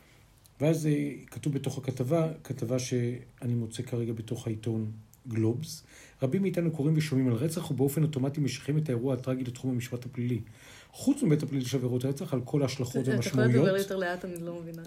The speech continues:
Speaker 2: אני לא עומדת בקצב.
Speaker 1: אוקיי, אני אומר שרבים מאיתנו, כותב ג'ון גבע בתוך הכתבה בגלובס, כשאומרים רצח, תיקים באפלה, חושבים תמיד על ההיבט הפלילי.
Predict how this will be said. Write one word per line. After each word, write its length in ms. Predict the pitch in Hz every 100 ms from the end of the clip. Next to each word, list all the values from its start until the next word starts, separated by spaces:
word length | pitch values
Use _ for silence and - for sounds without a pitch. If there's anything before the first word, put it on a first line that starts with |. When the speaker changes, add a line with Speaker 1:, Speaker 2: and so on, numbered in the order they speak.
| -
Speaker 2:
אני 80 | 180
לא 60 |
עומדת 200 | 180 180
בקצב. 380 | 170 170 170 202 233 -
Speaker 1:
אוקיי, 200 | 113 - -
אני 160 | 117 131
אומר 200 | 156 196
שרבים 720 | 180 - 135 - - 120 143
מאיתנו, 380 | 165 156 139 120
כותב 300 | 120 117 127 113 - -
ג'ון 360 | 107 147 143 127
גבע 200 | 127 120
בתוך 280 | 107 113
הכתבה 340 | 120 120 113 110
בגלובס, 540 | 107 113 165 156 - - - - - - _ _ -
כשאומרים 340 | - 120 165
רצח, 440 | 175 214 - 131 -
תיקים 240 | - 165
באפלה, 320 | 180 160 220
חושבים 360 | 185 151 170 160
תמיד 220 | 156 156
על 80 | 151
ההיבט 260 | 127 127
הפלילי. 460 | - - 127 131 131